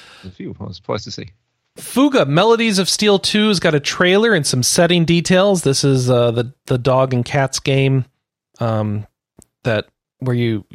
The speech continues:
Speaker 2: the first one you put babies into cannons. Um, in this one, I guess you don't. But
Speaker 1: No, you still do. But
Speaker 2: Oh,
Speaker 1: I think
Speaker 2: okay.
Speaker 1: there's, there's an option that's less deadly.
Speaker 2: Cool.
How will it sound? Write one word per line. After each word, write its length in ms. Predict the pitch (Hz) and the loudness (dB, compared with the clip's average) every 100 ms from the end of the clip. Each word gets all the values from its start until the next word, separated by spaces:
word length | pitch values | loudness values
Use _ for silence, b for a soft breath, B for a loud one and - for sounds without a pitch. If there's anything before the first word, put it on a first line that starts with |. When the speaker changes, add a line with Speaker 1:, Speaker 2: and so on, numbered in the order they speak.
| - - | -16 -8
Speaker 2:
the 120 | 120 | -6
first 300 | - 131 - | -2 -2 0
one 100 | 131 | 0
you 80 | 123 | 0
put 220 | - - | -4 -4
babies 400 | 120 123 127 113 | -2 -2 -2 0
into 160 | 117 110 | -2 -4
cannons. 580 | - 120 123 127 - - _ _ - | -4 -2 0 0 -4 -10 _ _ -6
Um, 400 | 120 113 110 - | -2 -2 -4 -6
in 160 | - 113 | -6 -4
this 200 | 123 - | -4 -2
one, 120 | 123 | -2
I 60 | 117 | -2
guess 220 | 120 - | -4 -6
you 40 | 107 | -6
don't. 400 | 127 135 135 - - _ _ _ _ _ _ _ | -2 -2 -4 -12 -20 _ _ _ _ _ _ _
But 200 | 98 95 | -6 -4
Speaker 1:
No, 120 | 143 | -2
you 100 | 139 | -2
still 220 | 127 139 | -4 -4
do. 240 | 110 104 101 - | -4 -4 -6 -8
But 240 | 113 - | -6 -2
Speaker 2:
Oh, 180 | 127 101 | -2 -2
Speaker 1:
I 80 | 113 | -6
think 160 | 120 | -8
Speaker 2:
okay. 100 | - | -6
Speaker 1:
there's, 200 | 107 - _ _ _ _ _ | -8 -8 _ _ _ _ _
there's 220 | 139 131 | -4 -4
an 60 | 139 | -2
option 340 | 143 - 123 | -4 -6 -10
that's 160 | 120 104 | -10 -6
less 200 | 117 101 | -6 -6
deadly. 440 | 107 101 95 92 _ _ _ _ _ _ _ _ _ | -8 -10 -10 -14 _ _ _ _ _ _ _ _ _
Speaker 2:
Cool. 440 | - - 117 98 | -8 -4 -4 -4